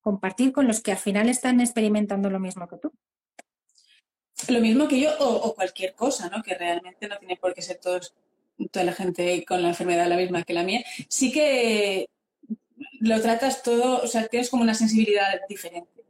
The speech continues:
Speaker 2: ¿no? A, a como la tenías antes. O yo, por lo menos.
Speaker 1: ¿Qué,
Speaker 2: Y
Speaker 1: qué notas, qué echas en falta,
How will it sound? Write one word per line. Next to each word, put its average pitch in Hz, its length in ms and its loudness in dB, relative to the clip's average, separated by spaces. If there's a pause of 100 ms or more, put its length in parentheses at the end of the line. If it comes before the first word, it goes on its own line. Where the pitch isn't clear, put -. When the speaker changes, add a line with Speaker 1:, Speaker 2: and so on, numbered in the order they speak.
Speaker 2:
¿no? 190 340 -6
A, 175 540 -8
a 170 40 -10
como 180 220 -2
la 175 120 0
tenías 170 340 -4
antes. - 360 -12 (680)
O 202 120 0
yo, 185 260 0 (100)
por 170 120 -2
lo 165 60 2
menos. 165 220 -6 (300)
Speaker 1:
¿Qué, 269 160 2
Speaker 2:
Y 190 840 2 (400)
Speaker 1:
qué 285 120 4
notas, 320 440 4
qué 311 100 0
echas 330 220 0
en 294 120 -2
falta, 202 420 -2